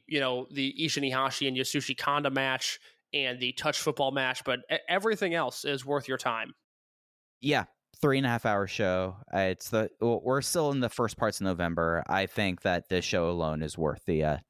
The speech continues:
Speaker 2: network subscription, at least for this month.
Speaker 1: You know what's crazy? It was the Kobe Samba Hall show from yesterday that was on the network. This show, the upcoming Korakuen show this, uh, this Wednesday,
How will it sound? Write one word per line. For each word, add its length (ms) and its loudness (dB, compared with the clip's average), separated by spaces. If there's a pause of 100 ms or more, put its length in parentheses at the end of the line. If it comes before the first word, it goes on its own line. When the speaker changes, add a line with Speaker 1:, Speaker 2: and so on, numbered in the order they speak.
(120)
Speaker 2:
network 400 0
subscription, 480 0
at 100 4
least 160 2
for 80 0
this 220 -4
month. 160 -10 (840)
Speaker 1:
You 60 0
know 80 4
what's 140 -2
crazy? 420 -2 (800)
It 80 2
was 380 0
the 120 -2
Kobe 300 2
Samba 300 0
Hall 200 2
show 180 0
from 200 -4
yesterday 600 0 (560)
that 420 -2
was 180 -4
on 100 2
the 60 2
network. 440 -2 (160)
This 240 0
show, 440 0 (300)
the 200 -6
upcoming 400 0
Korakuen 420 0
show 380 0
this, 240 -2
uh, 180 2
this 220 -6
Wednesday, 560 0